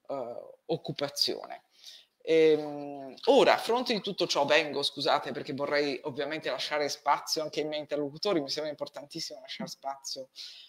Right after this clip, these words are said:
a me, eh, ai miei interlocutori. Io sono intervenuta per la prima volta, devo dire pubblicamente, dopo molto, molto tempo, da quando sono tornata al mio mestiere abituale, che è insegnare all'università e far ricerca.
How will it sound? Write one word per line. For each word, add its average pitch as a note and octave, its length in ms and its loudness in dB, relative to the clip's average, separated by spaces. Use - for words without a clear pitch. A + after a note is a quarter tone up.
a C#3+ 100 0
me, C#3+ 360 -2
eh, C#3 200 -2
ai D3 120 -4
miei D#3+ 160 0
interlocutori. D3+ 1000 -2
Io A3+ 160 -2
sono C3+ 200 -4
intervenuta D3 680 -4
per B2 100 -8
la C3 80 -2
prima C3+ 260 -6
volta, C3 360 0
devo C#3 200 -8
dire C3 200 -6
pubblicamente, B2+ 760 -14
dopo A2+ 240 -12
molto, B2+ 600 -10
molto - 320 -12
tempo, C#3 380 -8
da - 120 -10
quando - 240 -12
sono C3 200 -4
tornata C3 680 -12
al C#3+ 120 -10
mio D3 180 -6
mestiere C#3 800 -6
abituale, C3 680 0
che C3 100 -12
è - 40 -8
insegnare C3 460 -10
all'università C3 640 -12
e B2+ 60 -10
far A#2+ 200 -12
ricerca. D3+ 680 -6